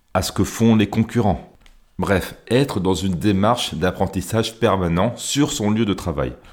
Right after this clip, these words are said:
Le deuxième axe, c'est d'investir dans sa formation, c'est d'accepter de dépenser une petite partie de votre salaire pour vous former.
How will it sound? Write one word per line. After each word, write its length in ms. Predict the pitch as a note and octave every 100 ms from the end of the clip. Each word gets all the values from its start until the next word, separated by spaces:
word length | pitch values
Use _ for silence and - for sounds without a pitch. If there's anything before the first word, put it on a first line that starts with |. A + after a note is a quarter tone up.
| - - F#2+
Le 120 | F#2+
deuxième 320 | C3 B2 A#2
axe, 240 | D#3 D3+
c'est 220 | - D#3+ C#3
d'investir 680 | B2+ A#2+ A2+ - B2 G#2
dans 160 | E2+ A2+
sa 180 | - F#2
formation, 560 | F#2+ F2+ E2+ - F2
c'est 220 | - F2+ D#2
d'accepter 840 | A#2 - - A#2+ - C3+ C3+ C3 - - F2
de 180 | G2+ G2 - G2+
dépenser 840 | B2 B2+ G#2+ - - B2 B2 - A2
une 140 | G#2
petite 360 | G2+ A2+ C3+ C3
partie 540 | A#2+ - - B2 A#2+ - -
de 160 | F2+ G2+
votre 320 | F#2+ - A#2
salaire 500 | - E2 E2 A2 C#3 - - _
pour 280 | - D#3+ C#3
vous 160 | G2 B2+
former. 680 | - G2 E2+ F2 G#2+ C#3+